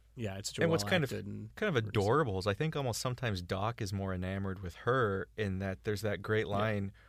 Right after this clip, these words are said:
Speaker 2: when, uh, she's like, "Well, I've never seen you this worked up, Doc." And he's like, "Well, it's 'cause the lights are usually off. I've never, I never get
Speaker 1: Mm-hmm.
Speaker 2: to see you in the daytime."
Speaker 1: Yeah, yeah, yeah.
Speaker 2: There's something about that where it's almost like he's almost pushing for a little bit more, but she's gotta
Speaker 1: Yeah.
Speaker 2: keep it cool.
Speaker 1: Yeah.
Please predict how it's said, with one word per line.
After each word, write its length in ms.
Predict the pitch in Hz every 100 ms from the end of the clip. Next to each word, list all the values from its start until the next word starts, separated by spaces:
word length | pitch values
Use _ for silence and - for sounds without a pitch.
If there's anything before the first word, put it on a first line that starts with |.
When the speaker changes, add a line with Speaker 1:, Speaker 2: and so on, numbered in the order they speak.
| -
Speaker 2:
when, 420 | - 107 101 98 101
uh, 300 | 98 98 92
she's 180 | - 92
like, 80 | 90
"Well, 100 | 90
I've 100 | 95
never 200 | 95 92
seen 280 | - 104 175
you 80 |
this 180 | 175 -
worked 200 | - -
up, 100 | 82
Doc." 120 | 95
And 80 | 98
he's 120 | 101
like, 160 | 104 101
"Well, 80 | 117
it's 100 | -
'cause 140 | - 151
the 80 | 127
lights 260 | 127 180
are 40 | 131
usually 400 | 98 92 90 90
off. 160 | 87
I've 80 | 123
never, 180 | 151 117
I 60 | 151
never 160 | 117
get 80 | 113
Speaker 1:
Mm-hmm. 40 |
Speaker 2:
to 60 | 110
see 160 | - 175
you 140 | 185
in 60 | 113
the 60 | 95
daytime." 420 | 98 90 - 120
Speaker 1:
Yeah, 80 | 113
yeah, 140 | 107 107
yeah. 200 | 107 104
Speaker 2:
There's 160 | 131
something 380 | - 170 165 147
about 300 | 127 123 117
that 200 | 123 104
where 120 | 107
it's 100 | 104
almost 300 | 123 127 120
like 140 | 120 104
he's 200 | 135 139
almost 300 | 131 123 -
pushing 400 | - 117 113 104
for 180 | - 101
a 60 |
little 240 | 101 101 95
bit 180 | 98
more, 320 | 104 113 110 95
but 120 | 92
she's 160 | - 107
gotta 180 | -
Speaker 1:
Yeah. 120 | 101 101
Speaker 2:
keep 140 | 101
it 140 | 95
cool. 440 | - 143 117 101 95
Speaker 1:
Yeah. 340 | 135 107 92